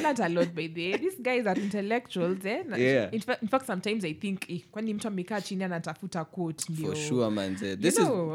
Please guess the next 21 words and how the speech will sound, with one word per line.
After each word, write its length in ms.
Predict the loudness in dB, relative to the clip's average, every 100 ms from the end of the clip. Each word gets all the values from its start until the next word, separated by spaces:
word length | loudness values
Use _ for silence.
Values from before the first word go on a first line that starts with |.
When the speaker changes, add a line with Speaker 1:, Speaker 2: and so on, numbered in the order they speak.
| -2
Speaker 1:
was 280 | -4 -10 -12 _ -6 -4 -4 4
Speaker 2:
I 80 | 6
went, 220 | 6 6 4 4
yani, 360 | 8 8 8 6
I 120 | 6
saw 220 | 6 4
them 220 | 4 4 4
back, 380 | 2 2 -8 -2
like, 260 | 0 2
these 140 | -2 2
people 220 | 2 2
are 80 | 2
just 320 | 0 -2 -4
Kenyans, 500 | -2 -2 -2 -4 -4
and 160 | -4 2
just 260 | 2 2
regular 460 | 0 2 2 2 0
Kenyans 440 | 0 0 0 -2 -4
as 240 | -4 -4 -4
we 300 | -4 -4 -4 -2
are. 280 | -2 -4